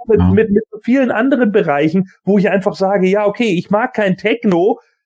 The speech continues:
Speaker 1: dann setze ich mich nicht stundenlang zu YouTube und guck Techno-Kanäle an und schreib da drunter, "Und Techno ist ja scheiße." Nee.
Speaker 2: Hm.
Speaker 1: Und, ey, Alter, habt ihr zu viel Zeit oder <laughs> was? Ey, Leute, die
Speaker 2: Hm.
Speaker 1: Zeit hätte ich gar nicht.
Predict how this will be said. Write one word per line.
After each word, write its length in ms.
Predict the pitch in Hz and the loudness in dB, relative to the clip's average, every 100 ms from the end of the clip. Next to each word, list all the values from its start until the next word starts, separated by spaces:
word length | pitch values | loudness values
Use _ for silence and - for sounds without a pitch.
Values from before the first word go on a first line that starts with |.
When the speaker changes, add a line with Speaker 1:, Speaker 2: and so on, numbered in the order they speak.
| _ | _
Speaker 1:
dann 160 | 190 | 0
setze 320 | 170 214 254 277 | 2 0 0 0
ich 120 | 220 | 4
mich 200 | 247 - | 2 2
nicht 200 | 233 214 | 0 0
stundenlang 720 | - 220 285 311 247 240 226 | -2 0 2 2 0 0 -2
zu 120 | 220 | 0
YouTube 560 | 202 208 311 311 226 254 | 2 4 2 2 0 2
und 180 | 240 - | 0 0
guck 260 | 254 240 - | 0 -2 0
Techno-Kanäle 840 | 208 262 311 220 220 214 214 220 | -2 0 0 0 0 2 2 0
an 180 | 190 233 | 0 -2
und 120 | 262 | -2
schreib 220 | - 220 233 | -2 0 2
da 80 | |
drunter, 360 | 226 226 277 277 - 214 | 2 2 2 2 2 2
"Und 120 | 196 | 2
Techno 400 | - 170 185 254 | 2 0 2 2
ist 80 | 185 | 2
ja 180 | 180 170 | 0 0
scheiße." 580 | 139 165 202 214 - 139 135 - - _ | 0 0 0 0 0 -2 0 -4 -8 _
Nee. 440 | 143 185 262 285 | 0 0 0 -2
Speaker 2:
Hm. 120 | 175 113 - - | -2 -2 -8 -6
Speaker 1:
Und, 100 | 196 | -4
ey, 280 | 208 208 208 - | -4 -6 -6 -6
Alter, 240 | 208 208 | -6 -4
habt 120 | 208 285 | -2 -2
ihr 80 | 226 | 0
zu 160 | 240 | 0
viel 160 | 208 165 | 2 0
Zeit 520 | - - 254 370 370 | -2 -6 -2 -2 0
oder 160 | 247 226 - | 0 0 -2
<laughs> 320 | - - - | -2 -6 -6
was? 320 | 247 - - | -6 -8 -10
Ey, 180 | 208 214 208 | -4 -4 -2
Leute, 400 | 269 269 269 - 226 254 | -4 -2 -6 -8 -8 -2
die 100 | 247 | -2
Speaker 2:
Hm. 80 | |
Speaker 1:
Zeit 360 | 131 254 381 392 | -2 -4 -2 -2
hätte 200 | 285 214 | 0 -2
ich 120 | 180 | -2
gar 320 | 151 127 120 | -4 -4 -4
nicht. 280 | - 95 - | -2 -4 -4